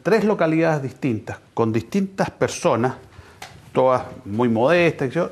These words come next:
y la pregunta era, "¿Cuándo sale el bono? ¿Cuándo sale el bono?". Están todos interesados porque realmente es una ayuda para ellos. Bueno, hizo muchas, muchos anuncios el presidente de la República, pero quiero recoger lo que acaba de decir Mauricio Ñambre en el tema de seguridad ciudadana.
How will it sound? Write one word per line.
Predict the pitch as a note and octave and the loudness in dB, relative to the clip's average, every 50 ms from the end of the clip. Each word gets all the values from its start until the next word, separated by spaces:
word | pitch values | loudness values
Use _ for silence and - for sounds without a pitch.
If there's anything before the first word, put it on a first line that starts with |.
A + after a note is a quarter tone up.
| - - | -4 0
y | D3 D3 | 2 4
la | D3 D#3+ D3+ | 4 4 2
pregunta | D3 E3 E3+ G3 A#3 B3+ B3 B3 - A#3 F#3+ | 2 0 0 2 2 2 2 2 2 0 2
era, | C#3 A#2+ A2 - - | 2 0 -4 -4 0
"¿Cuándo | - G3+ G3+ G#3 G#3 G#3 G3 | 0 0 0 0 -2 -4 -4
sale | - G3+ F#3+ G3 | -2 0 0 2
el | G3 F#3+ | 2 2
bono? | F3+ F#3 D#3+ B2+ A2+ G#2+ - | 2 2 2 2 2 0 0
¿Cuándo | - G3 G#3 G#3 G#3 F#3+ G3 | 0 0 2 2 0 -2 -2
sale | F#3 G3 F#3 F3+ | 0 0 2 2
el | F3+ E3+ | 2 2
bono?". | D#3+ D3 C3+ B2 A2 | 4 4 4 2 2
Están | - - G#3+ G#3+ G#3 G3 - - | 2 0 0 0 0 -4 -2 0
todos | C4+ C4 C4+ C4 A#3 | 0 2 4 4 4
interesados | A3+ A3 A3+ G#3+ F#3+ A3+ A#3+ A3+ | 2 2 0 0 0 2 0 2
porque | F#3+ A3 F#3+ F#3+ - G3+ F#3+ - - - - | 2 0 -2 0 0 -2 -2 -2 -4 -6 -2
realmente | C#3 D#3 F3 F#3 F#3 G#3 A3+ G#3+ G#3 G3+ G3 G3+ G3 - - G#3 - - - | 2 4 4 4 4 4 2 4 4 4 4 2 0 0 -2 -4 -4 0 0
es | D#3 D3+ D3+ - - - - | 0 2 0 0 -8 -6 0
una | D#3+ D#3 D3+ C3+ | 2 4 4 4
ayuda | A#2+ A2 A#2 A2+ A#2 A#2 A#2 | 2 2 0 2 2 0 -2
para | - - G2+ G#2 G2+ | -2 -2 -2 -2 -2
ellos. | - - - - - - - - - - - - - - - - - - - - - - - | -4 -8 -18 -20 -20 -20 -20 -20 -20 -16 -16 -14 -14 -14 -20 -20 -20 -20 -20 -20 -14 -2 0
Bueno, | G#3+ C3+ A2 G2+ - - - | 0 0 0 -6 -14 -12 -2
hizo | - G3+ - - G#3 | 0 0 2 2 2
muchas, | G3 G3 A3+ A#3+ A#3 - - A#3 E3 - - - | 2 4 2 2 2 2 0 0 0 -2 -8 -4
muchos | C#3+ C#3+ E3 F#3+ F#3 - G#3+ F3+ D3+ | 2 2 2 2 2 0 -2 0 0
anuncios | D3 C#3 D3 E3 E3 D#3+ - E3+ D3 | 0 0 2 0 0 0 0 -2 -2
el | - | 0
presidente | - A#2 - - A#2+ A#2 - - A2+ | -2 -6 -2 -2 -2 -2 -2 0 0
de | A2+ | 0
la | G#2+ | 0
República, | G#2 G#2+ D3 D#3 E3 F3 F3 E3+ - F3+ F3+ F3+ - - - - - - - - | 2 0 0 2 2 0 -2 -2 -4 -6 -6 -6 -8 -20 -20 -20 -20 -20 -16 -4
pero | - C#3+ C3+ C3+ | -2 2 2 2
quiero | B2+ D#3+ E3 F3 | 4 4 2 4
recoger | E3 D#3+ C#3 C3+ A#2+ - - D#3 D#3 D#3+ | 2 2 0 -2 -4 0 0 0 0 2
lo | D#3 D3 C#3+ | 2 2 2
que | C3+ C3 | 2 0
acaba | A2 - C#3 C3 C#3 C3+ | 0 2 2 2 4 2
de | B2 | 2
decir | - - C#3 C3 | 0 -2 -2 0
Mauricio | B2 A#2 A#2 A#2+ A#2+ B2 C3+ B2 | 0 0 0 0 -2 -2 -2 -2
Ñambre | A2+ A#2 A#2 B2 B2+ B2+ | 0 0 0 0 0 0
en | A#2 A2 | 0 -2
el | G#2+ G#2 | -4 -4
tema | - B2 A#2+ A#2+ | -4 -2 -2 -2
de | A2 - | -2 -4
seguridad | G#2+ G2 F#2+ G#2 A2 | -6 -4 -2 -4 -4
ciudadana. | G#2+ - G#2 F#2 G#2+ A2+ G2 F#2+ | -4 -4 -4 -2 -2 -4 -6 -8